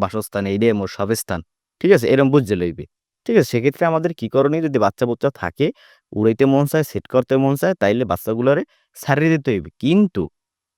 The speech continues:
দেখে শুনে রাখতে হইবে। কিরবেন নে? এই দেখছেন, এই দেখছেন, এই দেখছেন? হ্যাঁ? এই যে এই একটা বাইরের কবুতর, এই বাইরের কবুতরটা এই ছাওটায় ফাইজলামি হরছে, সেই কারণে মনে করেন যাই পড়ছে।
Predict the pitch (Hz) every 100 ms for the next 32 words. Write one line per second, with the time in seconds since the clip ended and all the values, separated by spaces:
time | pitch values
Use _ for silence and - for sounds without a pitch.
0 | _ 147 190 - 131 101 80 78 - 71
1 | 69 - _ _ - 165 156 180 190 339
2 | _ - 117 127 151 - 117 127 165 -
3 | - _ _ _ - _ _ 107 123 156
4 | - - _ _ _ _ _ _ 110 196
5 | - _ _ _ _ _ _ _ _ _
6 | 98 104 - 123 117 120 107 92 82 80
7 | 78 90 _ _ - 92 95 98 104 110
8 | 110 120 117 143 - - 120 - - 104
9 | 110 123 139 95 98 117 127 117 127 151
10 | 294 _ _ _ _ _ _ _ _ 131
11 | 120 131 123 120 117 110 104 101 87 85